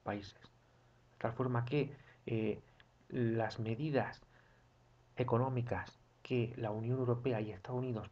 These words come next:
puedan, eh, poner en marcha en contra de Rusia, Rusia ya está preparada. Según dicen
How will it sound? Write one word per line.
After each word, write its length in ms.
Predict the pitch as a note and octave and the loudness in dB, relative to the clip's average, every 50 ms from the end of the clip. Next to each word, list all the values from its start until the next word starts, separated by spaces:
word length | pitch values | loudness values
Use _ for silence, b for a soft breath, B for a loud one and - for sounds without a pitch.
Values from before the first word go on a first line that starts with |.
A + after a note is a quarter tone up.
| _ | _
puedan, 360 | - C#3 C3+ A#2+ A2 F#2+ F#2 F#2+ F#2+ b b b b b b b - - - | 2 2 4 4 2 0 -2 -6 -8 b b b b b b b -20 -12 -6
eh, 360 | - A2+ G#2+ G#2+ G#2+ G#2+ G#2 - | -4 -2 -2 0 -2 -2 0 2
poner 240 | - A2+ A#2 B2+ C3+ | 2 4 4 4 2
en 160 | C3 B2 B2 | 2 2 2
marcha 380 | C#3+ C#3+ C#3 - - - G#2+ | 0 0 -2 -2 -2 -2 -2
en 100 | G#2 G#2+ | -2 0
contra 320 | G#2+ - B2+ C3+ C3 - C3+ | 0 2 0 2 2 2 2
de 100 | C3+ C3+ | 2 4
Rusia, 480 | C#3+ D3+ D3+ D3+ - D3 D#3 D#3+ - B B B B B B B B B - | 4 2 2 2 2 0 0 0 -2 B B B B B B B B B -6
Rusia 320 | B2+ B2 C3+ C#3+ - D#3 | -2 0 0 2 2 4
ya 140 | C#3+ C3+ C3+ | 4 4 4
está 280 | C#3 - - D3 D3 D3 | 2 0 0 0 0 0
preparada. 520 | C3+ A#2+ A#2 A#2 G#2 G2+ G2 F#2+ F2+ - - - - _ - - - - - - - - - - - - - - - - _ - - _ _ _ - B B B B - | 0 0 2 2 2 0 0 -2 -4 -8 -10 -16 -20 _ -20 -20 -20 -20 -20 -20 -20 -20 -20 -20 -20 -20 -20 -20 -20 -20 _ -20 -20 _ _ _ -16 B B B B -8
Según 380 | - - B2+ C#3+ F3 F#3 F3+ - - - - | -4 -2 0 2 2 0 0 -4 -8 -6 -4
dicen 580 | C3+ B2 C3 F3 F3 - - C#3 F3 G3+ - | 0 2 4 4 4 4 2 2 2 0 -2